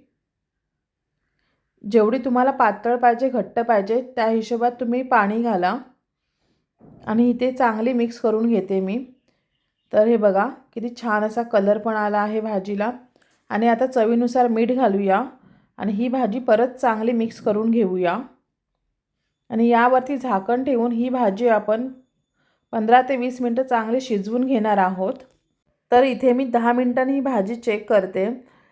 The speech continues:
अशी मध्ये अधे ही भाजी चमच्याने फिरवत राहा, नाहीतर भाजी खाली लागली जाईल. आणि परत आपण झाकण ठेवून ही भाजी पंधरा ते वीस मिनटं परत शिजवून घेणार आहोत.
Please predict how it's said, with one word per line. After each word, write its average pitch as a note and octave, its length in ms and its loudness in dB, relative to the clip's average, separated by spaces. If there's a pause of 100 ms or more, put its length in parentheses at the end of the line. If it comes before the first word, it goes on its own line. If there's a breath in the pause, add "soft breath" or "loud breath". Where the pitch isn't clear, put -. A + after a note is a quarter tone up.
(160 soft breath)
अशी A3 280 -6
मध्ये B3+ 400 0
अधे A3+ 260 2
ही B3 220 -2
भाजी A#3+ 440 -2
चमच्याने A#3+ 640 0
फिरवत A3+ 480 -2
राहा, G3+ 220 0 (520 soft breath)
नाहीतर A3 320 -2
भाजी A#3+ 460 -2
खाली B3+ 500 0
लागली G#3 360 2
जाईल. G#3+ 440 0 (920)
आणि G#3 160 -4
परत A#3+ 340 2
आपण C4+ 280 0
झाकण A#3+ 440 -2
ठेवून C4 300 -2
ही A#3+ 240 -2
भाजी A#3+ 440 0 (640 soft breath)
पंधरा A3+ 320 4
ते A#3+ 240 0
वीस B3 240 -6
मिनटं A#3+ 260 -2
परत A#3+ 280 0
शिजवून A3+ 440 -2
घेणार G#3 300 0
आहोत. F#3 380 0